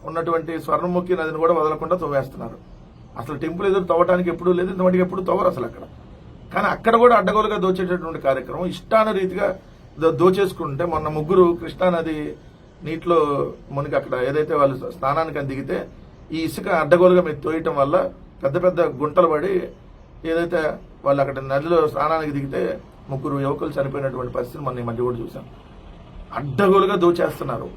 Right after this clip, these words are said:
మామూలుగా కాదు. అసలు ఒక్కొక్క నియోజకవర్గంలో ఇది నెలకి యాభై లక్షలు, కోటి రూపాయలు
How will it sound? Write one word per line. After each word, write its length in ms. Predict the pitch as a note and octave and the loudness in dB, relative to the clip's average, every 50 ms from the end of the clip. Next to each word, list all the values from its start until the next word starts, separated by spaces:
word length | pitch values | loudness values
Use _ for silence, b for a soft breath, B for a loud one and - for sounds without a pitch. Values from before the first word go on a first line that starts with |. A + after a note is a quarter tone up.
| - G#2+ G2+ | -10 -4 0
మామూలుగా 400 | A2 C#3+ D#3+ F3 F#3 F3+ F3+ F3 D3+ C3+ | 0 2 4 6 6 6 6 6 4 2
కాదు. 160 | C3 - - - - - - - - - - - - - - - - - - - | 0 0 -6 -12 -14 -20 -20 -20 -20 -20 -20 -20 -20 -20 -20 -20 -20 -14 -6 -6
అసలు 140 | C3 B2 D3 C#3+ | -4 -2 0 -2
ఒక్కొక్క 220 | C#3 D#3+ C#3 C#3+ D3 D3 | -2 -2 -4 -4 -2 -2
నియోజకవర్గంలో 720 | D#3+ F3+ G3 F#3+ F#3+ F3 F#3 F3 E3+ D#3 E3+ F3 F#3+ A3 A3 F#3+ | 0 0 0 0 2 4 4 4 4 4 2 2 2 2 2 2
ఇది 120 | F3+ E3+ E3 C#3+ | 0 -2 -2 -2
నెలకి 300 | C#3+ D#3 F#3 F3+ F3+ F#3+ F3+ | 2 2 2 2 2 2 2
యాభై 220 | D3+ D3+ D3+ D3+ D3+ D3+ | 4 4 2 2 0 -2
లక్షలు, 300 | D3 - - F3+ F3+ F3+ - F#3 - - - - - - - | -4 -4 -2 0 0 0 0 -4 -10 -16 -20 -20 -20 -10 -2
కోటి 180 | - F3 F3 F3 F3 | 0 2 2 2 2
రూపాయలు 380 | F3 E3+ G3 F#3 F3+ F3 E3+ | 0 4 8 8 8 8 6